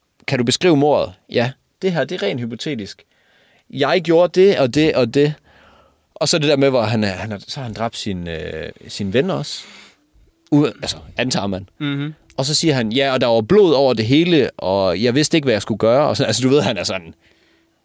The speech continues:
Speaker 1: det er kun O J, der kan slippe afsted med den her. Og det er her, man ser advokaters
Speaker 2: Power.
Speaker 1: ja, power i
Speaker 2: Og
Speaker 1: U S A.
Speaker 2: money.
Speaker 1: Ja, det er hjernedødt. Så, øh, hvis
Speaker 2: Hvis
Speaker 1: du
Speaker 2: man er,
Speaker 1: skal
Speaker 2: hvis man er nok, øh, gyser til at blive ved med at fodre de der advokater, så kan man komme langt.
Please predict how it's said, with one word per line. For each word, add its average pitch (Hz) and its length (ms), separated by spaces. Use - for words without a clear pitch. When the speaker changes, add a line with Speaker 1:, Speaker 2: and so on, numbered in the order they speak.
Speaker 1:
det 151 60
er 139 40
kun 196 240
O 175 140
J, 117 140
der 107 80
kan 107 140
slippe 104 220
afsted 123 200
med 123 120
den 101 140
her. 95 180
Og 120 140
det 175 60
er 160 40
her, 156 120
man 110 140
ser 104 360
advokaters 110 800
Speaker 2:
Power. 131 320
Speaker 1:
ja, 107 140
power 117 340
i - 40
Speaker 2:
Og 139 100
Speaker 1:
U 135 80
S 135 100
A. - 20
Speaker 2:
money. 139 200
Speaker 1:
Ja, 95 200
det 110 200
er - 20
hjernedødt. 98 640
Så, 87 140
øh, 90 120
hvis 110 160
Speaker 2:
Hvis 156 60
Speaker 1:
du 139 40
Speaker 2:
man 127 40
er, 143 100
Speaker 1:
skal 147 80
Speaker 2:
hvis 143 100
man 147 140
er 147 40
nok, 170 300
øh, 131 460
gyser 170 280
til 120 120
at 165 80
blive 127 100
ved 151 60
med 147 100
at 123 80
fodre 147 220
de 123 60
der 120 80
advokater, 117 360
så 135 100
kan 170 80
man 151 100
komme 143 140
langt. 151 280